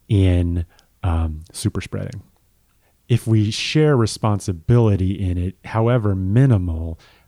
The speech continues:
I think it behooves us to c-, continue to engage phenomena like these with a critical, theoretical, biosocial approach so that we can all come together on more just ways of,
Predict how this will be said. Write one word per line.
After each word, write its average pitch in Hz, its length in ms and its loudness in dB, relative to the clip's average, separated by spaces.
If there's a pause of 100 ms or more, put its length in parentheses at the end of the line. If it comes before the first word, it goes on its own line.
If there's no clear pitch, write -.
I 113 100 -14
think 120 200 -6
it 101 160 -6
behooves 101 720 -2
us 85 340 -6
to 101 200 -4
c-, - 60 -10 (260)
continue 107 520 -2
to 95 200 -4
engage 87 1040 -2 (1000)
phenomena 101 680 0
like 85 260 -4
these 82 760 -6 (440)
with 104 260 0
a 87 260 -2
critical, 95 500 -2
theoretical, 90 680 -4
biosocial 90 640 -4
approach 110 480 -6
so 127 80 -2
that 107 160 0
we 110 80 2
can 127 180 -2
all 123 540 0 (760)
come 107 120 0
together 98 420 0 (120)
on 90 100 -6
more 92 360 -4
just 87 460 -8
ways 90 680 -6
of, 87 40 -12